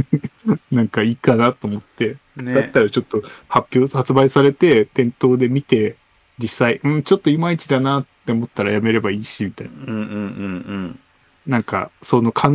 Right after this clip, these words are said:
Speaker 1: える余地をもう少し先延ばしにしようと思って、
Speaker 2: そうね。
Speaker 1: やめました、僕。
Speaker 2: <laughs>
Speaker 1: だからその最初の熱でいけばさ、もう早く欲しいからさ、まあ、ちょっと失敗してももう予約しちゃうじゃないですか。
Speaker 2: うん。
Speaker 1: 明日来るとかだったら。
Speaker 2: うん。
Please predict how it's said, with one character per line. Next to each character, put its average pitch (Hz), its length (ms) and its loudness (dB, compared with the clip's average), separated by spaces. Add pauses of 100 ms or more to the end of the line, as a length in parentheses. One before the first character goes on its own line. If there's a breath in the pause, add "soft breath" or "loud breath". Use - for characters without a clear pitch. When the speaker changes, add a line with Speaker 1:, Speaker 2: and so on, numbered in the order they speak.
(100)
Speaker 1:
え 143 100 4
る 104 120 0
余 104 40 0
地 - 220 -6
を 92 100 -2
も 107 120 -4
う 104 40 -6
少 - 140 -2
し - 160 -10
先 - 260 -8
延 110 80 -2
ば 113 140 0
し - 140 -4
に 117 80 0
し - 100 -2
よ 120 120 2
う 127 40 -12
と - 140 -20
思 - 80 -20
っ - 180 -20
て、 107 160 -2 (220)
Speaker 2:
そ - 200 -18 (100)
う 87 40 -10
ね。 101 300 -10
Speaker 1:
や 123 100 2
め 107 80 0
ま 101 140 -4
し - 80 -12
た、 - 80 -16
僕。 - 200 -10
Speaker 2:
<laughs> - 0 -
Speaker 1:
だ 147 100 0
か 139 280 -6
ら 104 140 0
そ 127 120 2
の 117 60 2
最 208 240 2
初 220 140 4
の 226 80 4
熱 190 280 2
で 190 120 2
い 107 80 -2
け - 100 -6
ば 92 120 -6
さ、 98 220 -10
も 107 60 -14
う 107 40 -14 (380 loud breath)
早 180 220 0
く - 60 -14
欲 - 120 -8
し 131 120 -2
い 113 40 0
か - 120 -12
ら - 80 -10
さ、 - 240 -10 (480 soft breath)
ま 127 60 -4
あ、 - 20 -4
ち - 80 0
ょ 196 40 2
っ - 40 2
と 131 80 0
失 139 220 -4
敗 160 180 0
し - 60 -6
て 160 60 -2
も 123 80 -2
も 107 180 -2
う 107 40 -2
予 113 60 0
約 123 180 -6
し - 80 -6
ち - 80 0
ゃ 131 40 4
う 123 60 0
じ 107 60 -4
ゃ 101 40 -6
な - 20 -12
い - 20 -14
で - 60 -18
す - 80 -14
か。 - 60 -20 (260)
Speaker 2:
う 113 40 -8
ん。 101 140 -6
Speaker 1:
明 95 80 0
日 - 180 -2
来 143 140 2
る 104 80 -2
と 110 80 -4
か 98 60 0
だ 95 60 -6
っ - 60 -12
た - 120 -10
ら。 - 100 -12 (240)
Speaker 2:
う - 20 -6
ん。 90 320 -8